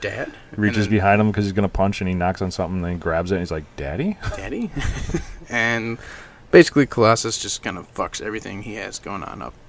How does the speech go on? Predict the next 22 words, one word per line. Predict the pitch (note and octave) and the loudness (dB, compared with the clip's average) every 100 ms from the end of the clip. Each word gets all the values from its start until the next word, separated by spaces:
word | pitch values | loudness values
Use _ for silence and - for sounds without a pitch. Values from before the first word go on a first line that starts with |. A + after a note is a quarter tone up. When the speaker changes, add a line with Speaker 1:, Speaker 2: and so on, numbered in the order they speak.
| - | -16
Speaker 1:
But, | - - - | -14 -12 -14
uh, | - - - | -16 -20 -10
before | B2 - B2+ | 2 8 10
that, | B2+ - | 10 10
we | G#2+ | 6
flash | - A2+ A#2 - | 4 6 6 2
back | A#2 A2 A2 B2+ - - - - - - - - | 0 2 4 2 -2 -18 -20 -20 -20 -20 -16 -2
to | - A#2+ A#2+ A#2+ A#2 - - - - - - - - - | 2 4 4 2 0 -6 -16 -20 -20 -20 -20 -20 -12 -2
the | |
bar. | B2+ C3 - - - - - - - - - - - - - - | 2 4 2 -6 -12 -14 -16 -16 -14 -16 -18 -20 -16 -12 -10 2
So | - | 10
anyway, | D3+ A2+ A2+ - - - | 10 10 8 2 -6 0
uh, | G#2+ A2+ - - - - - - - - - - - - - - - - | 2 2 0 -8 -20 -20 -20 -20 -20 -20 -20 -20 -20 -20 -20 -20 -16 -6
this | B2 | 0
is | - | 4
where | B2 | 6
we | B2+ | 4
find | - A#2+ B2 | 4 4 8
out, | B2+ C#3 - - - - - - - - - - - - | 10 10 8 2 -20 -20 -20 -20 -20 -20 -20 -20 -20 2
yeah, | C#3 D3 - - - - - - - - - - - - - - - - - - - - | 6 6 6 -4 -12 -14 -12 -12 -14 -14 -16 -16 -16 -18 -20 -20 -20 -20 -20 -20 -20 0
Wade | A#2+ C#3+ D3+ | 4 6 6
has | C3+ B2+ C3+ C3+ - | 8 8 8 6 0